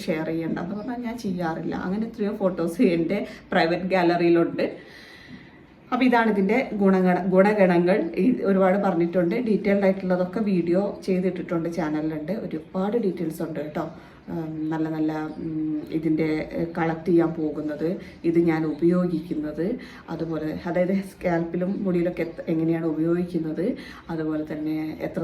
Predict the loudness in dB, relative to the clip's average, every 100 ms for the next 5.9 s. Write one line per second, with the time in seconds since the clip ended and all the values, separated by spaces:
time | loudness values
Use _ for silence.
0 | 0 0 -2 -2 0 -2 -2 -2 0 0
1 | 0 -2 -2 -2 -4 -8 -16 -20 -14 -8
2 | -6 -6 -6 -2 -2 -2 0 0 2 -2
3 | -2 2 2 2 0 -2 -4 -4 -6 -12
4 | -18 2 4 4 2 2 0 -2 -4 -4
5 | -4 -4 -4 -8 -4 0 2 2